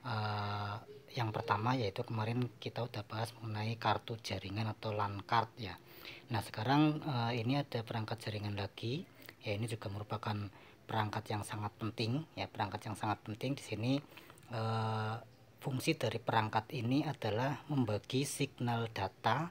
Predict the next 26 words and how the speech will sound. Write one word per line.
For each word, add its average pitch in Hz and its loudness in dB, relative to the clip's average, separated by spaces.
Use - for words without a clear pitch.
bagi 117 2
kartu 113 0
jaringan. 98 2
Jadi - -2
nanti 120 2
setiap - 0
kartu 113 0
jaringan 110 2
yang 120 2
ada 123 0
di 104 -2
laptop 110 0
atau 127 0
di - -6
komputer 110 0
itu 127 -2
akan 120 2
disambungkan 107 2
ke 120 2
perangkat 113 4
ini 123 4
agar 110 -2
bisa 127 2
terkoneksi 113 -2
ke - 0
jaringan. 95 0